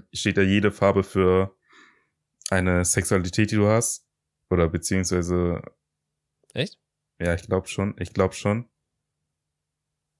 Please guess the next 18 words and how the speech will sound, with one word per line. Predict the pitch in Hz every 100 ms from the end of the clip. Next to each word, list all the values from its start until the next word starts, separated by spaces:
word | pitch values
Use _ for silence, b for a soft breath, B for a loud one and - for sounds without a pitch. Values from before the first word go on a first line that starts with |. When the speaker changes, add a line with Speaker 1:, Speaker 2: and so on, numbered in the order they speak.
| _ _ _
Speaker 2:
Okay. | - 90 87
Speaker 1:
Ähm, | 85 85 -
und | 85 85 - _ -
dadurch, | 90 90 -
dass | 90
es | 87
ja, | 95 87 87 - _ _ _ _ _ _ _ _ _ _ _ _ _ _ _ _ _ _ -
hm, | - 82 80 _ _ _ - _ _ _ -
ich | 98
Speaker 2:
Ja. |
Speaker 1:
will | 95
nicht | 92
sagen, | 92 92
jetzt | 92 92 -
viel | 101
mehr | 98 104 113
sind, | 113 98
aber | 98 92 92 92 95